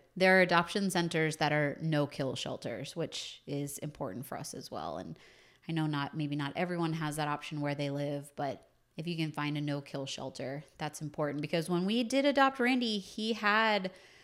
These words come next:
a, a physical issue that we had to handle and deal with. And he was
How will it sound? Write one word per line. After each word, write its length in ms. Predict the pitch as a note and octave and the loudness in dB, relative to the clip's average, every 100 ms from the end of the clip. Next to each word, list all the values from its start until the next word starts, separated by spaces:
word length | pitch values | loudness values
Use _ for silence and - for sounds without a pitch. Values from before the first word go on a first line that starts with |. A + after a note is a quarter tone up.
| _ | _
a, 240 | - F3+ E3 | 0 2 4
a 60 | E3+ | 0
physical 440 | - F#3+ G3 G#3 | 0 -2 0 0
issue 480 | - G3 - C3 - D#3+ _ - | 2 0 0 -2 -4 -10 _ -2
that 420 | E3 D3+ C#3+ - E3+ | 2 2 0 -4 -8
we 120 | F3+ E3+ | -4 0
had 180 | F3+ | 0
to 260 | F3 E3+ D#3 D#3 - | 2 2 2 -2 -2
handle 340 | F3+ G3 F#3 | 0 2 2
and 160 | D3+ D3 | 2 0
deal 220 | D3+ F3+ | 2 2
with. 240 | C#3+ F#2+ - | 2 -4 -4
And 400 | D3+ D3+ D3 C3+ - - - - - _ _ | -2 -2 -2 -6 -10 -20 -20 -20 -20 _ _
he 260 | E3+ - G3 | -12 -4 0
was 540 | G#3 G#3+ G#3 F#3 - | 2 4 4 0 -6